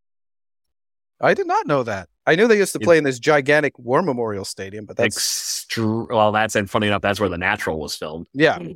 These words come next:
Speaker 2: Um, so the Buffalo Bisons, they weren't the Buffalo Bisons at the time, but the Buffalo team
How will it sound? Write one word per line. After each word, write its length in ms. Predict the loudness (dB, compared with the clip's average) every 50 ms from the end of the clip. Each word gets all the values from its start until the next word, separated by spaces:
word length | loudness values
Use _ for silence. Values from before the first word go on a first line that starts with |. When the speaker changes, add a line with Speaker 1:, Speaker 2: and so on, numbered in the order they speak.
| -18 _ _ _ -2
Speaker 2:
Um, 760 | 2 2 4 4 4 2 2 0 -2 -4 -6 -10 -12 -14 -14 _ _ _ _ _
so 600 | -6 0 2 4 4 4 4 4 2 0 -2 -4
the 140 | -4 -4 -2
Buffalo 340 | 0 0 0 2 2 2 2
Bisons, 560 | 4 4 4 4 4 2 0 0 -2 -2 -4 -4
they 100 | -4 -2
weren't 200 | -2 -2 -2 -2
the 40 | -2
Buffalo 300 | -2 -2 0 0 -2 -2
Bisons 560 | 0 0 2 2 2 0 -4 -6 -10 -14 -14
at 120 | -14 -14
the 80 | -16 -18
time, 500 | -12 -4 0 0 0 0 0 -4 -6 -6
but 200 | -8 -8 -10 -10
the 80 | _ _ _ _ _ _
Buffalo 440 | 0 0 0 0 0 0 2 2 0
team 560 | -2 -4 -2 -2 0 0 0 -2 -6 -8 -10